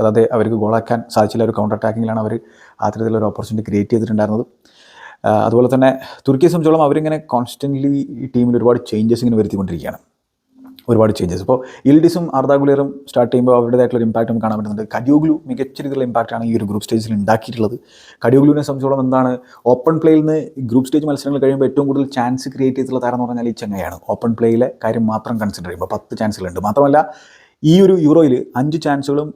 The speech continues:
അഞ്ച് ഇൻ്റർസെപ്ഷൻസും അഞ്ച് ടാക്കിളുകളും നടത്തിയിട്ടുള്ള, അല്ലെങ്കിൽ അതിൽ കൂടുതൽ ടാക്കിൾ, അല്ലെങ്കിൽ അത്രയധികം അഞ്ച് plus ചാൻസസ്, അഞ്ച് plus ഇൻ്റർസെപ്ഷൻസ്, അഞ്ച് plus, ആ, പിന്നെ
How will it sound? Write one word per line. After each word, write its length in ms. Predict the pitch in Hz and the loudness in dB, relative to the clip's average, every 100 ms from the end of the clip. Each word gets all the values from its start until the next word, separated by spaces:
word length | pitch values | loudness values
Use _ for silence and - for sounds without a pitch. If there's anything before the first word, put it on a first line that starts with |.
| 113 | -4
അഞ്ച് 200 | 127 135 143 | -2 0 0
ഇൻ്റർസെപ്ഷൻസും 520 | 131 139 135 131 143 - 110 | 0 -2 -2 -4 -6 -6 -2
അഞ്ച് 320 | 127 139 143 151 - | 0 2 2 0 2
ടാക്കിളുകളും 560 | 120 120 - 135 135 131 | 0 0 2 2 4 2
നടത്തിയിട്ടുള്ള, 380 | 113 107 98 95 87 | 0 -2 -4 -6 -4
അല്ലെങ്കിൽ 200 | 113 123 - | -4 -4 -2
അതിൽ 120 | 117 131 131 | -2 -2 -4
കൂടുതൽ 260 | 127 123 127 - | -2 0 0 -2
ടാക്കിൾ, 300 | 113 - 123 123 - _ _ _ _ _ - - _ _ 113 | -4 0 0 0 -4 _ _ _ _ _ -10 -10 _ _ 2
അല്ലെങ്കിൽ 220 | 131 143 143 - - - | 4 2 -2 -14 -18 -4
അത്രയധികം 560 | 113 143 139 123 139 147 - _ _ - - - - _ - - _ _ _ _ _ _ _ 127 | -4 4 4 4 0 -2 -8 _ _ -8 -6 -8 -14 _ -20 -20 _ _ _ _ _ _ _ 2
അഞ്ച് 260 | 156 151 170 - | 4 6 4 4
plus 180 | 151 143 - | 2 2 0
ചാൻസസ്, 460 | 131 123 131 135 143 - 120 | -2 0 0 -2 -4 -4 -4
അഞ്ച് 220 | 139 147 127 | 0 0 2
plus 160 | 131 - | 0 0
ഇൻ്റർസെപ്ഷൻസ്, 560 | 117 123 123 123 127 135 - 117 | -2 0 -2 -2 -4 -4 -4 -4
അഞ്ച് 260 | 135 139 135 | -2 -2 0
plus, 180 | 135 127 - - - - 113 | 0 0 -6 -18 -20 -6 -2
ആ, 40 | 107 - - | 0 -2 -4
പിന്നെ 260 | 113 104 | 0 2